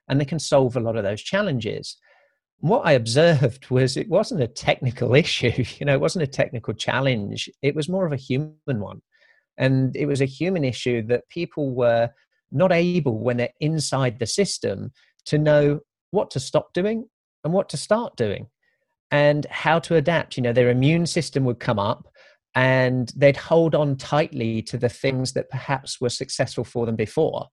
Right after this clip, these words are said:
and weren't able to let go soon enough. And we've all seen the stories and heard the stories of whether it's Kodak or Radio Shack or all these different companies that perhaps haven't innovated fast enough. And so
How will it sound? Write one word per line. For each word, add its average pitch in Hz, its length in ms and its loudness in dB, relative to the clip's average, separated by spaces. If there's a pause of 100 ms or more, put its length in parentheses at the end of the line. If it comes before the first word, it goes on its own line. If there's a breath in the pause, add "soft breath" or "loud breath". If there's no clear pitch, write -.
(560 soft breath)
and 127 240 4
weren't 139 300 4
able 131 260 2
to 135 100 -4
let 123 240 0
go 110 180 2
soon 117 320 -4
enough. 104 340 -8
And 139 100 -4
we've 214 260 -4 (240)
all 175 280 2
seen 120 340 -6
the 101 80 -4
stories 110 500 -2
and 98 140 -8
heard 113 220 2
the 120 60 -6
stories 110 420 0
of 101 140 -6
whether 104 300 -2
it's - 320 -8
Kodak 104 640 -4 (100)
or 95 160 -14
Radio 107 320 -2
Shack 104 500 -2
or 101 100 -4
all 131 80 2
these 131 180 0
different - 280 -6
companies 120 600 -4
that 107 160 -2 (580)
perhaps 135 420 -4
haven't 120 360 -4
innovated 117 720 0
fast 113 440 -6
enough. - 460 -10 (760 soft breath)
And 156 160 -2
so 185 160 2